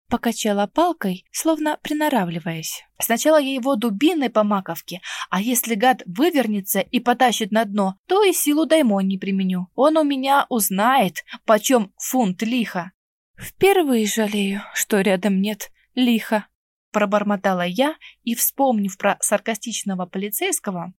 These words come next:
который оказался предателем, вздохнула. Точнее, его револьвера. Надо прикупить. Хорошая вещь. Полезная.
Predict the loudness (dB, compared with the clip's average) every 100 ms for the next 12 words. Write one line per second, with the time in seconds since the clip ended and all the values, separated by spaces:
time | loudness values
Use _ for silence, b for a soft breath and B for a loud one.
0 | _ 0 2 0 0 0 2 2 2 -2
1 | -4 0 2 0 -2 -8 -8 -12 -10 -2
2 | -2 -2 -6 -8 -10 -12 _ _ _ _
3 | _ -8 -6 -4 -2 0 2 0 -4 B
4 | B -10 -6 0 0 0 -2 -4 -4 -8
5 | -8 -12 -14 -10 -6 -4 -6 -6 -6 -6
6 | -6 -6 -8 -14 _ _ _ -4 -2 -2
7 | -2 -2 -2 -4 -10 _ _ _ _ -14
8 | -10 -4 -2 -2 -2 -2 -6